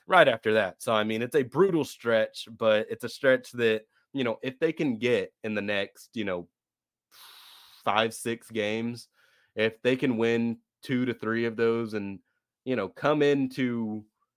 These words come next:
to the conference, uh, slate at five hundred, I think that would be a slight win considering how difficult the non-conference slate is.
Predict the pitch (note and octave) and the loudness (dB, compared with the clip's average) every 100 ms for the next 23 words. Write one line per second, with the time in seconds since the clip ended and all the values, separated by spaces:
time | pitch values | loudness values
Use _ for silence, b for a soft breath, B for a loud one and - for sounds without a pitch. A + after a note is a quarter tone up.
0 | _ _ _ B2+ A2+ G#2+ - A#2 A#2 A#2+ | _ _ _ -6 -4 -6 -4 -4 -4 -4
1 | G#2+ G#2 A2 G2+ F#2+ F2 - _ _ - | -6 -4 -2 -2 -2 -6 -12 _ _ -18
2 | - A#2 G#2 E2 - - A2+ - A2+ G#2+ | -6 -2 -2 -4 -10 -8 -6 0 2 2
3 | A2+ A#2 A#2+ A#2 - A#2+ B2 C#3+ C3+ B2+ | 0 -2 -2 -4 -2 -4 -4 -2 -4 -2
4 | A#2+ A#2+ B2+ A#2+ A2 G#2 - A2 A#2 A#2+ | -2 -2 -4 -6 -6 -6 -8 -2 -2 -2
5 | G#2+ G#2+ A2 B2 B2 A2 A#2 G#2+ G#2 G#2 | -6 -4 -2 -4 -6 -6 -4 -2 -2 -4
6 | G2 G#2+ G2 G#2+ A#2 A2 G#2+ G#2+ G#2 - | -4 -6 -8 -6 -4 -4 -2 -2 -2 -2
7 | G#2+ G2+ G#2+ - G#2+ G2 G2+ B2+ C#3 | -4 -4 -10 -6 -4 -2 0 0 -2